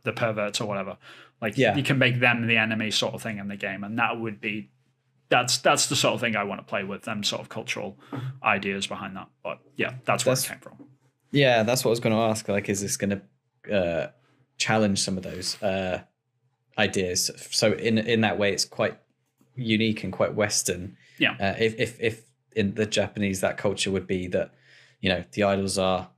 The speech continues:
Speaker 2: the idols and they're worshipped by the thirty-something middle-aged men.
Speaker 1: Yeah.
Speaker 2: Um, and so to then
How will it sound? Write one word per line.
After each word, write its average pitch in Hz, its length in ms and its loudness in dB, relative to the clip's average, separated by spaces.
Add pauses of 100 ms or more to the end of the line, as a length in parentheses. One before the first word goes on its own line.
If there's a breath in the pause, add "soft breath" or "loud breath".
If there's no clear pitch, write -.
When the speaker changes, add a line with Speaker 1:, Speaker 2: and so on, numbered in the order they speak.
Speaker 2:
the - 80 -4
idols 98 380 2
and 87 120 -6
they're 90 280 -8 (100)
worshipped - 440 -2
by 92 180 2
the 85 200 -8 (380)
thirty-something 95 720 0 (160)
middle-aged 90 400 -6
men. 110 420 2
Speaker 1:
Yeah. 98 160 2 (540 loud breath)
Speaker 2:
Um, 98 460 0 (1080)
and 104 140 2
so 95 380 4
to 104 320 0
then 98 400 2